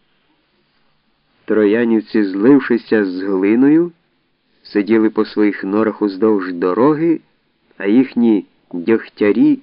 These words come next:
автомати та міномети були скеровані на долину. Вони мали прекрасне поле обстрілу. Ціла долина аж до села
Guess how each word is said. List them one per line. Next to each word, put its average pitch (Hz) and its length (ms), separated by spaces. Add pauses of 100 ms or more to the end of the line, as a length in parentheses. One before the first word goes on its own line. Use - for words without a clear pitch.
(140)
автомати 104 640
та 107 120
міномети 98 540
були 107 320 (420)
скеровані 110 540
на 107 140
долину. 104 500 (1600)
Вони 131 220
мали 135 200
прекрасне 143 560
поле 131 380
обстрілу. 82 680 (480)
Ціла 139 420
долина 107 560
аж 92 120
до 98 160
села 98 480